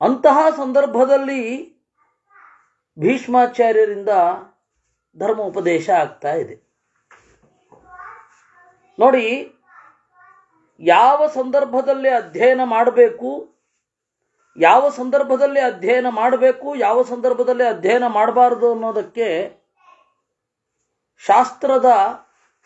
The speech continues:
ವಿಧಿ ಹೀಗೆಲ್ಲ ಇದೆ. ವಿಪರೀತ ಸಂತೋಷಗೊಂಡಾಗ ಮಾಡಬೇಡಿ ಅಧ್ಯಯನವನ್ನ, ವಿಪರೀತ ದುಃಖಗೊಂಡಾಗ ಮಾಡಬೇಡಿ, ಅದು ತಲೆಗೆ ಹೋಗೋದಿಲ್ಲ.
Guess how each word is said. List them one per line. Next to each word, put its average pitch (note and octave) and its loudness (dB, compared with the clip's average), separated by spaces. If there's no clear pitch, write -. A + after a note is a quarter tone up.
ವಿಧಿ G#3 -2
ಹೀಗೆಲ್ಲ D#4+ 2
ಇದೆ. A#3+ -6
ವಿಪರೀತ B3 0
ಸಂತೋಷಗೊಂಡಾಗ A3+ -2
ಮಾಡಬೇಡಿ G3+ -4
ಅಧ್ಯಯನವನ್ನ, G3 -2
ವಿಪರೀತ B3+ 0
ದುಃಖಗೊಂಡಾಗ A#3+ 0
ಮಾಡಬೇಡಿ, G3+ -4
ಅದು G3 -4
ತಲೆಗೆ G3+ 0
ಹೋಗೋದಿಲ್ಲ. G3+ 0